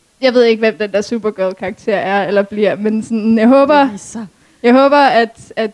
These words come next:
Speaker 1: det bliver nogen, der rammer nogle lidt flere sådan, nogle flere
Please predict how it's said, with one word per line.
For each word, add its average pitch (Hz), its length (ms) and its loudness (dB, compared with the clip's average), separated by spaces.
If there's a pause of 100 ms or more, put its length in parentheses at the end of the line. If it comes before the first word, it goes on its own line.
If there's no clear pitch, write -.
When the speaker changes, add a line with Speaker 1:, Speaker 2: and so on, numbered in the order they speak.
(140)
Speaker 1:
det 226 140 -2
bliver 220 140 0
nogen, 220 240 0
der 208 460 0
rammer 208 160 -2
nogle 226 200 2
lidt 220 140 2
flere 214 300 -2
sådan, 202 440 -10 (680)
nogle 226 180 2 (160)
flere 247 180 -2